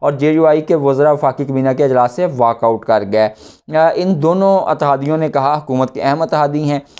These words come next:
इन्होंने कहा कि हमें एतमाद में नहीं लिया गया, इसलिए हम इस बिल के मुखालिफ हैं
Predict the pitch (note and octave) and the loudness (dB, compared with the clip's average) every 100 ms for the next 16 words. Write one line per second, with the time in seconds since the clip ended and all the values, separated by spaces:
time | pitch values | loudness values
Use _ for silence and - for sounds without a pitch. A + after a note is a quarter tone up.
0 | - D#3+ E3+ F3+ D3+ C#3+ D#3+ D#3+ D3 D3+ | -10 -4 -2 0 2 0 0 0 2 2
1 | C#3+ C#3+ C#3 C#3+ D3 B2+ D3 F3 F3 E3 | 2 2 2 0 -2 0 0 2 2 4
2 | E3 E3 - _ D#3+ E3 F3 E3+ D#3 D#3 | 2 2 -4 _ -10 -4 0 2 0 -4
3 | D3+ C#3+ D#3 E3 D3+ C3+ C3+ F3 F#3 F#3+ | -2 -2 0 0 2 2 2 0 -2 -4